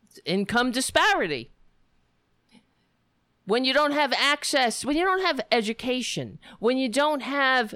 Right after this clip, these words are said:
living wages, when you don't have health care, this, these are all the considerations that go into whether you can have a child.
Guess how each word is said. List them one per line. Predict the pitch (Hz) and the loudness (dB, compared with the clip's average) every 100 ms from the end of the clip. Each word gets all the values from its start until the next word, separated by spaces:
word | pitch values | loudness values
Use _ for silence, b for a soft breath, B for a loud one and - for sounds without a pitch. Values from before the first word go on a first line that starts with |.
| - | -8
living | 190 220 240 247 220 185 | -2 0 2 0 0 0
wages, | 220 247 190 151 107 - B | 0 0 -4 -6 -8 -14 B
when | 214 247 | -2 0
you | 254 | 0
don't | 214 247 285 | 2 2 2
have | 247 254 247 185 - | -2 -2 -2 -2 -6
health | 202 262 240 - | 0 0 -2 -4
care, | 214 151 B B - | 0 0 B B -4
this, | 180 320 440 - - - | 0 2 0 -6 -8 -10
these | 233 320 403 | -2 -2 2
are | 359 | 2
all | 311 330 | 4 2
the | 302 | 0
considerations | 320 262 - 277 285 311 330 - 220 151 131 - B - | -2 -2 -2 0 2 2 0 0 -2 -2 -8 -16 B -2
that | 247 | 0
go | 220 277 302 - | 2 2 2 0
into | 277 320 - - 233 214 208 220 B | 0 0 -4 -2 0 0 -2 -6 B
whether | 185 240 330 330 302 311 b b | 0 2 2 2 0 -2 b b
you | - 254 | -2 -2
can | 320 339 320 | 0 0 0
have | 311 339 | 0 2
a | 359 | 0
child. | 349 - 427 508 466 196 - - | 0 0 2 2 2 0 -4 -14